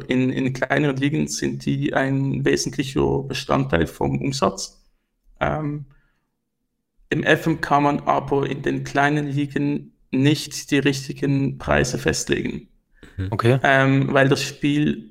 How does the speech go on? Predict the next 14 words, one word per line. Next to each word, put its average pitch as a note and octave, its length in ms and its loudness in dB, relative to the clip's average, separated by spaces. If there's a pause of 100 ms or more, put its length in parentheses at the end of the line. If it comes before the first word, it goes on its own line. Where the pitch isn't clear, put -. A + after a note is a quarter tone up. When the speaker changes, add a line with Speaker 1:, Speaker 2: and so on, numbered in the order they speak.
(140)
Speaker 1:
ähm, C3+ 640 -2
skaliert C#3 640 2
diese C#3+ 240 0
dann C3+ 600 0 (120)
wesentlich C#3 580 0
zu C3 220 0
hoch. C3 360 -4 (760)
Also B2 140 0
Speaker 3:
Mhm. G2 80 4
Speaker 1:
als A#2+ 80 4
Beisch-, C#3 380 2
als C3 220 2
Beispiel, C3+ 680 2
ähm, C3+ 540 -2